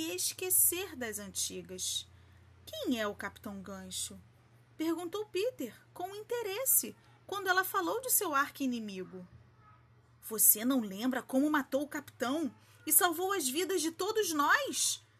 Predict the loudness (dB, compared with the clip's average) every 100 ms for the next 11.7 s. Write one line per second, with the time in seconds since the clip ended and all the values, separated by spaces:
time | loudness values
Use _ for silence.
0 | _ -2 0 0 0 0 0 2 2 2
1 | 0 4 4 4 2 -2 -4 -8 -2 0
2 | 0 -6 -12 -16 -20 -20 -20 -20 -20 _
3 | -6 -2 0 0 0 0 0 -2 -4 -4
4 | -4 -4 -6 -8 -10 -14 -20 -20 _ _
5 | _ _ -6 -6 -6 -6 -4 -4 -4 -4
6 | -8 -8 -8 -10 -10 -8 -10 -10 -8 -6
7 | -6 -10 _ _ _ _ _ _ -4 -2
8 | -2 -2 -4 -6 -8 -10 -8 -10 -4 0
9 | 2 0 -6 _ _ _ -14 -10 -4 0
10 | 2 0 -2 -8 -8 -4 -2 -2 -4 -8
11 | -14 -12 -10 -10 -6 -4 -4